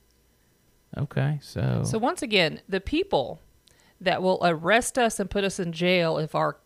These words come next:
Speaker 2: kids escape from our house <laughs> can't keep these people in jail. I, I just, I can't wrap my brain around it. Three in one
Speaker 1: Is
Speaker 2: week.
Speaker 1: this the same guy? No, this is talking about Casey Cole White. So this is back to the,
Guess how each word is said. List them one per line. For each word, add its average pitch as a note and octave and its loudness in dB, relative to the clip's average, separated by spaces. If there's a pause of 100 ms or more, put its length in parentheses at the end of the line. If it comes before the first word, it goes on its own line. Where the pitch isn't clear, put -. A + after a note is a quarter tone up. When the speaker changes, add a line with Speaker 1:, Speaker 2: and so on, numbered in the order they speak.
Speaker 2:
kids G#3+ 0
escape F3 -4
from D#3+ -6
our C#3+ -6
house - -4 (920)
<laughs> - -8
can't A#3+ -2
keep A3 -6
these F#3+ -2
people E3+ -6
in D3+ -6
jail. D3 -8 (1400)
I, F3+ -2
I F#3 4
just, F3+ -8
I D#3+ -4
can't F3+ -8
wrap D#3 -2
my D3 -6
brain D3 -8
around B2 -14
it. - -20
Three A#2+ 6
in A#2+ 8
one A2 4
Speaker 1:
Is G#2+ -4
Speaker 2:
week. - -8
Speaker 1:
this B2 4
the C3+ -4
same C3+ 0
guy? B2+ 2
No, A2 4
this B2 2
is C3 -2
talking G#2+ 2
about G2 -4
Casey G#2+ -2
Cole F#2+ 0
White. E2+ -2
So - -6
this G2+ -2
is F#2 -6
back F2 -2
to F2 -4
the, D#2+ -6